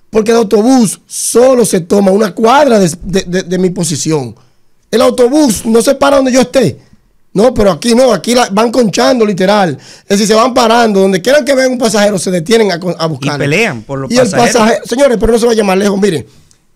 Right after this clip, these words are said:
Speaker 1: en la, en la curva que hay, por ejemplo, en la Kennedy con, con Churchill, pusieron una baranda con el, con el, con, eh,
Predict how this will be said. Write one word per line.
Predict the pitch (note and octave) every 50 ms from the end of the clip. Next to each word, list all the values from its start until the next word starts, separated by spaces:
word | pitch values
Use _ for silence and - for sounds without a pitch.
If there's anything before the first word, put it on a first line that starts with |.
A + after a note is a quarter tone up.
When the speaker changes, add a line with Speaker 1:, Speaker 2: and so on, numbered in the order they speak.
| _ _ -
Speaker 1:
en | G#3 A3 A#3
la, | A#3 A3+ A3+ A3 - - _ _ _ _ _ _ - - - - - _ _ _ -
en | G#3 A3+
la | A#3 A3 G3
curva | - D4+ D4+ D4+ C4 G#3 G3+ F3+ F3+ - - _ _ _
que | - G3 G3+
hay, | G#3 G#3+ G3+ F#3+ F3 E3+ F3+
por | F3+ G#3 G3
ejemplo, | F#3 G3+ - G#3 F#3+
en | F#3
la | F3+ E3 E3
Kennedy | - A3 A3+ A#3+ B3 B3 A#3 A3+ A#3+ A#3+ F#3
con, | - - - G#3+ A3 G#3 G3+ G3 G3 G3 F#3+ F#3+ F#3 F3+ E3+ E3+ E3+ - _ _ _ _ _
con | _ F3+ G#3+ G#3+ E3
Churchill, | B3 B3 G3 C#3 - C#3+ B2 B2 - _ _ _ _ _ _ _ _ _ _ _ _ _
pusieron | A#3+ A#3 F3 B3+ C#4+ D#4 D4+
una | D4 C#4+ C#4
baranda | C4+ B3+ A3+ A3 A#3 A#3+ B3 A3 G3 F#3 E3+ D#3+
con | D#3+ F#3+ A3 A3+
el, | G#3 E3+
con | - - A3 A3 A3
el, | G#3+ G3+ - - - -
con, | - G3 F#3+ G3 F#3+ -
eh, | - - - -